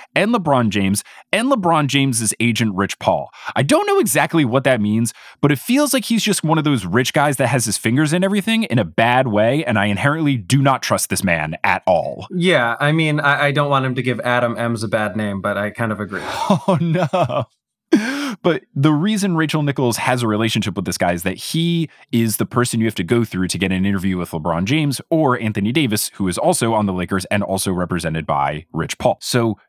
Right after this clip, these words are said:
Speaker 1: during this conversation, they ended up talking about career advice in terms of what should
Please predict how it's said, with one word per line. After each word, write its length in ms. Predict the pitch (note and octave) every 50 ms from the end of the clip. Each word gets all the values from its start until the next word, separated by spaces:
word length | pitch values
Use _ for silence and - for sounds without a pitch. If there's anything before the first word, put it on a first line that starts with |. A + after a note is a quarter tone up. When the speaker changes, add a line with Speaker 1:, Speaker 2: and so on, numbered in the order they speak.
| _ _ -
Speaker 1:
during 280 | C#3+ D#3+ F#3+ G3+ F#3 E3+
this 120 | D3+ -
conversation, 800 | - D#3 D3+ C#3 B2+ - - F#3 F#3 E3 - - A2 G#2 G2+ G2 - _ _ _ -
they 180 | G#2+ G#2+ A2
ended 220 | A#2 A#2+ A2+ A2+ A2+
up 120 | A2+ F#2+ -
talking 360 | - - A#2 A2+ - A2 G2+
about 240 | G2 F#2 G2 F#2 -
career 280 | - - B2+ C#3 C3+ B2
advice 340 | G#2+ F#2 G#2 G2+ G2 -
in 80 | G2+ F#2+
terms 260 | - G#2+ G#2+ G2 F2+
of 120 | F2 - F#2+
what 340 | F#2+ F#2 G#2+ A2 G#2 - -
should 340 | - - - G#2+ G2+ G2